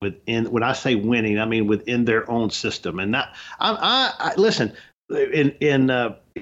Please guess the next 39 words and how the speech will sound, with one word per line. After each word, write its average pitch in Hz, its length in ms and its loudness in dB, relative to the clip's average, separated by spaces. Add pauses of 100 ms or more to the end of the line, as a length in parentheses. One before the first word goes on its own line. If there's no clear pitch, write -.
hearing 214 340 4
you 190 140 2
tell 190 200 0
some 175 160 -2
of 165 40 2
the 151 60 0
stories 165 380 4
you 147 120 4
tell 143 240 0
us 143 380 2
and, 101 360 -2 (280)
uh, 92 200 0
some 139 200 2
of 127 60 4
the 123 100 4
other, 131 400 2
uh, 104 180 -4
podcasts 139 580 -2
I 131 60 2
listen 127 380 0
to 127 320 2
and 113 100 0
the 110 60 -2
people 139 320 0
that 127 120 4
are 123 80 4
listening, 131 480 0 (320)
I'm 262 300 4
very 143 320 4
encouraged, 101 520 -2
especially 247 460 0
by 151 300 2
people 165 600 -2
of 135 280 0
the 117 340 0
age 151 420 2
of 123 180 -2
your 139 260 2
audience. 120 600 0